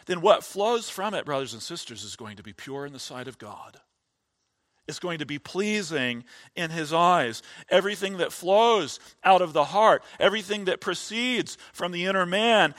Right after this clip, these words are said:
is going to be clean. It's going to be honorable in the sight of God." Church, Christ's concern wasn't just to try to control people's behavior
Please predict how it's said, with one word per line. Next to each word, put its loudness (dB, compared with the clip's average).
is -6
going -4
to -6
be -6
clean. -4
It's -6
going 0
to -6
be 4
honorable 6
in -8
the -6
sight 4
of 0
God." -2
Church, 4
Christ's 2
concern 2
wasn't 4
just 0
to -6
try 6
to 0
control 6
people's 2
behavior 0